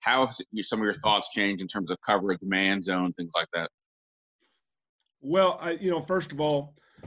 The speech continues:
Speaker 2: I think Kyle and, and, and Coach Rivera have done a great job of – of giving us a chance. You know, uh, you know, we looked at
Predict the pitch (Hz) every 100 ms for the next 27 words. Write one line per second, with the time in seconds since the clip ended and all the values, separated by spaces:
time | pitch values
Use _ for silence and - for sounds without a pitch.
0 | - 139 143 175 156 165 160 160 156 151
1 | 147 139 135 151 139 131 139 131 120 160
2 | 143 127 143 147 135 120 139 120 123 139
3 | 131 113 135 139 135 117 123 123 104 _
4 | _ _ _ _ - 131 123 123 117 110
5 | 123 113 151 151 156 143 143 - 147 123
6 | 98 - - 185 131 127 135 139 131 123
7 | 120 139 123 135 139 147 160 143